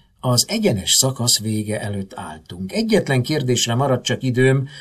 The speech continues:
ha igaz, hogy a kapcsolószekrény ott van közvetlenül a kanyar után. „Mister Dodd, ön azt mondta, hogy gyermekkora óta sokat tartózkodott Frau Zöllner házában.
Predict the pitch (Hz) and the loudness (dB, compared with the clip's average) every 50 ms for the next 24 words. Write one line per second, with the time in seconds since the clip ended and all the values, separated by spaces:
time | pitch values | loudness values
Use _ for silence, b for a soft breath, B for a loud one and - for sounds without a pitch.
0 | B B B - - 143 - 190 190 143 135 117 127 131 - - 127 123 127 - | B B B -4 -4 0 2 2 2 4 4 4 4 4 4 4 2 2 2 2
1 | 156 151 151 - - 110 104 104 - 131 127 - 120 123 120 120 - 180 175 - | 0 -2 -2 -2 -4 -2 -2 0 0 0 0 0 0 -2 -2 0 0 -2 -2 -2
2 | 127 110 101 98 - 135 113 98 98 104 101 - 123 135 143 139 143 131 - - | -2 -4 -4 0 0 0 0 0 -2 -4 -2 -2 -2 -2 0 -2 -2 -4 -4 -4
3 | 95 - - - 80 78 71 - - 76 67 65 65 65 _ _ _ _ _ _ | -6 -6 -8 -14 -18 -18 -16 -16 -16 -14 -14 -16 -18 -20 _ _ _ _ _ _
4 | _ _ _ _ _ _ _ _ _ _ _ _ _ _ _ _ _ _ _ - | _ _ _ _ _ _ _ _ _ _ _ _ _ _ _ _ _ _ _ 0
5 | 143 147 143 - - 160 151 147 - 233 240 185 117 92 90 92 95 - - _ | 2 4 4 4 4 4 2 2 2 2 2 2 2 0 -2 -8 -10 -12 -14 _
6 | _ _ _ _ _ _ _ _ _ _ _ _ _ 170 151 147 143 139 143 147 | _ _ _ _ _ _ _ _ _ _ _ _ _ -2 0 2 2 0 0 0
7 | 233 262 - - 175 156 147 135 131 165 185 190 160 160 139 123 160 208 247 233 | 2 2 2 2 2 2 2 2 2 2 2 2 2 0 0 2 2 2 2 2
8 | 160 127 113 - - 190 202 - 113 120 147 160 - 143 131 127 - 214 220 - | 2 0 -2 -2 -2 0 0 2 0 0 0 -2 -2 -2 -2 0 0 -2 -2 -2
9 | - 98 - - 143 165 - - 175 160 - - - 156 156 151 143 - - - | -4 -6 -4 -4 -6 -6 -4 -4 -4 -2 -2 -2 -2 -4 -4 -4 -4 -4 -4 -4
10 | 180 202 190 180 - - 156 123 104 98 92 90 87 85 92 98 95 98 95 - | -2 -2 -2 -2 -2 0 0 0 0 0 -2 -4 -6 -6 -4 -2 -2 0 0 0
11 | 104 98 95 95 98 101 104 110 | 0 0 0 0 0 -2 -2 -2